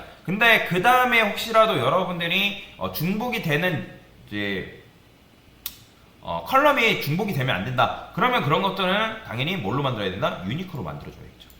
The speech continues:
그쵸? 어, 그래서 제이피에이 문법이에요. 그래서 이렇게 하면 알아서 이제 유니크로, 어, 만들어준다라고 보시면 되겠습니다.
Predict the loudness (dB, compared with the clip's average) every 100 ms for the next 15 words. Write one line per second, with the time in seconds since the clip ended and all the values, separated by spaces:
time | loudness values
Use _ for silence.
0 | -20 -20 -18 -18 -16 -14 -14 -16 -20 -12
1 | -8 -2 -2 -2 -6 -8 -8 -6 -8 -8
2 | -14 -16 -12 -8 -8 -6 -2 0 0 -2
3 | -2 -2 0 2 2 0 -8 -16 -14 -10
4 | -6 -6 -6 -6 -4 -2 -4 -4 -8 -14
5 | -12 -8 -8 -8 -8 -6 -6 -8 -14 -10
6 | -10 -10 -12 -12 -10 -10 -10 -12 -12 -8
7 | -10